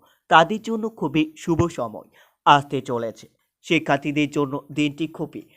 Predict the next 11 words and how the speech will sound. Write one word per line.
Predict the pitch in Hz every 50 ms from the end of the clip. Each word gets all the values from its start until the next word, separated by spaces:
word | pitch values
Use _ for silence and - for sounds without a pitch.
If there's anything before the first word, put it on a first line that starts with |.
| _ _ _ _
ভালো | 135 147 156 156 151 143 135
যাবে। | - - 123 117 - - - _ _ _ _ _ _ _ _
শিক্ষার্থীরা | - 185 185 185 - 233 226 - 247 240 240
তাদের | 226 - 160 147 143 156 165 165 - _ _ _ _ -
শিক্ষা | - 196 190 190 - 269 233
প্রতিষ্ঠানে | - 240 226 240 214 - - 226 226 220 233 - - _ -
উন্নতি | 190 180 175 175 180 170 170 - - - _ _ _ _ _ _ _
করতে | - 196 196 190 190 - 160 147
পারবে। | - 147 123 117 110 - - - _ _ _ _ _ _ _
আজ | 156 143 135 127 - - _ _
পিতামাতার | - 151 139 143 151 147 147 143 143 151 147